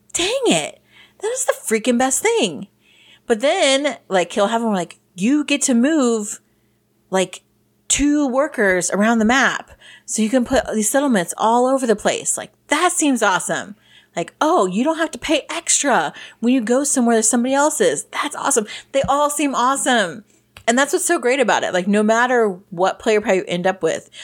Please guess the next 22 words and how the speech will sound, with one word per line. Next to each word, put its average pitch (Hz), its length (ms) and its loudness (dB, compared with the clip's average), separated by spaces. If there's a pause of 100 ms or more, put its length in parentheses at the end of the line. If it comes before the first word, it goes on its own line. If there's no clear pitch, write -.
(140)
they 190 180 2
all 202 200 2
seem 220 260 2
wicked 190 260 0
powerful. - 540 2
And 160 160 -2
then 160 160 -4
you 160 100 -6
kind 180 200 -4
of 160 200 -8
use 190 220 0
them 175 120 -2
to 165 80 -4
tailor 160 760 0 (440)
what 190 240 2
you 240 80 4
go 233 200 4
after. - 380 0
And 214 200 4
you 294 140 2
really, 277 580 0
again, 165 500 -2